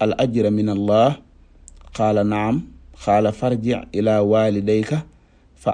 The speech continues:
ahsin suhbatahuma. Demal ci sa ñaari wayjur nga rafetal ni ngay nekkee ak ñoom.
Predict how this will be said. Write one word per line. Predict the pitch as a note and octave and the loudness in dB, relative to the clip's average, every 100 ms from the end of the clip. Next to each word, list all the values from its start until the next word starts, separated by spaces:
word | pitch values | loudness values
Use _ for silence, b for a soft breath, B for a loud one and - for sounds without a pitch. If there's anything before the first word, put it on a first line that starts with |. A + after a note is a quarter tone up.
| - | -4
ahsin | C3 - B2 G#2+ G#2 - - - | -6 -6 -2 -2 -2 -8 -12 -6
suhbatahuma. | D#3 - G#2 G#2 G2+ F#2 D2+ - - - - - - | -6 -2 -2 -2 -6 -6 -8 -12 -20 -20 -20 -20 -4
Demal | G2+ A2+ G#2 | 0 0 -2
ci | A2+ | -4
sa | |
ñaari | C3 B2+ A2 G#2 | -2 0 2 2
wayjur | G#2 G#2 G2+ | 2 0 -2
nga | G#2 | 0
rafetal | G#2 A2+ G#2+ G#2 | -2 -2 -2 -2
ni | G#2 | -2
ngay | G2+ G2+ | -2 -2
nekkee | G2 G2 | -4 -6
ak | F#2+ | -6
ñoom. | F#2+ E2+ | -6 -8